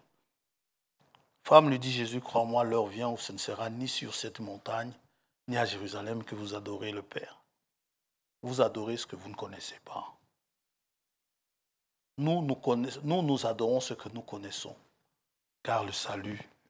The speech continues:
vient des Juifs. Mais l'heure vient, et elle est déjà venue, où les vrais adorateurs adoreront le Père en esprit et en vérité,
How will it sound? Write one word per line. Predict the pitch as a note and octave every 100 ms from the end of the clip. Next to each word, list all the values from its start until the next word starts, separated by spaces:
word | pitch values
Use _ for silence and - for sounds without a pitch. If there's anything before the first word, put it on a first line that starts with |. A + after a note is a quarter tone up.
| -
vient | A#2 A2+
des | A2 F2+
Juifs. | D#2+ D#2+ - - - _ - - _ _ _ _ _ _ _ _ _ _ _ _ _ _ _ _ _ _ _ _ _ _ _ _ _ _ _ _ _ _ _ _ _ -
Mais | D#3+
l'heure | A3+ B3
vient, | F#3+ F#3 F#3+ B2 -
et | B2
elle | C#3 D#3
est |
déjà | D#3 C#3+ D#3
venue, | C3+ A#2 G2+ - _ _ _ _ _ _ -
où | D#3+
les | D3
vrais | B2 F3+ F3+
adorateurs | D3+ C#3 C3+ B2+ - F3
adoreront | D3 C3 C3+ C3 D#3
le | B2
Père | - E3 D3+
en | C3+
esprit | B2 - -
et | D#3+
en | B2+
vérité, | A2+ A2+ G#2+ D3